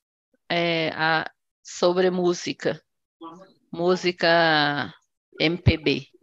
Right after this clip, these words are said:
Essa é uma coisa que em minha família eu aprendi a gostar, talvez vendo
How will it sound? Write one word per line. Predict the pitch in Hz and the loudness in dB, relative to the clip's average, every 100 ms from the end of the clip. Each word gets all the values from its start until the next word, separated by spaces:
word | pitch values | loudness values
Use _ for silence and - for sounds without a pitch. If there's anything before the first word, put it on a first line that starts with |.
| _ _ _ - | _ _ _ 0
Essa | 160 170 | 2 2
é | |
uma | 202 202 | 0 0
coisa | - 196 208 | 4 2 4
que | 208 214 | 0 2
em | 208 202 | 2 0
minha | 196 | -4
família | - 190 185 185 208 240 269 | -2 -2 0 -4 0 0 0
eu | 226 220 214 202 | 0 2 2 4
aprendi | 208 - 208 202 190 202 | 2 2 0 0 0 2
a | |
gostar, | 196 185 185 - 185 202 339 - - 320 _ - | 2 -2 -4 0 2 2 0 -6 -20 -20 _ -12
talvez | 269 196 185 202 226 | 0 0 2 2 2
vendo | 233 220 226 233 240 | 0 -2 0 2 0